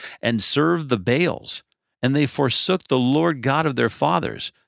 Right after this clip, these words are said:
who had brought them out of the land of Egypt. And they followed other gods from among the gods of the people who were all around them, and they bowed down to them,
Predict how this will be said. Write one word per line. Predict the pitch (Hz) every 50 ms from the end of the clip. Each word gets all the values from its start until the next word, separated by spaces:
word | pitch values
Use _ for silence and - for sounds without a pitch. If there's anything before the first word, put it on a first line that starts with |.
| _
who | - 131 131 139
had | 127 107
brought | 95 101 123 139 160 180 -
them | 131 120 117
out | 104 123 131 127
of | 107 98 92
the | 107 98
land | 98 113 123 131 127
of | 117 98 95
Egypt. | 123 170 160 139 - - - - - _ _ _ _ _ _ _ -
And | 110 113 113
they | 117 113
followed | - - - 131 147 156 143 120
other | - - 131 147 170 160 131
gods | 107 101 82 71 65 71 71 - -
from | - 107 98
among | 95 95 98 107 117 117 104
the | 104
gods | 92 82 104 98 104 101 104 107 98 95
of |
the | 87 82
people | - - 113 104 - 107 101
who | 104 107 104
were | 92 87
all | 82 80 90 101
around | 92 82 87 87 104 110 98
them, | 82 71 69 71 - _ _ _ _ _ _ _ _ _ -
and | 113 117 110
they | 113 110
bowed | 98 82 80 110 127 143 143 123 107
down | 113 120 127 143 143 123
to | 101 92
them, | 76 69 62 - -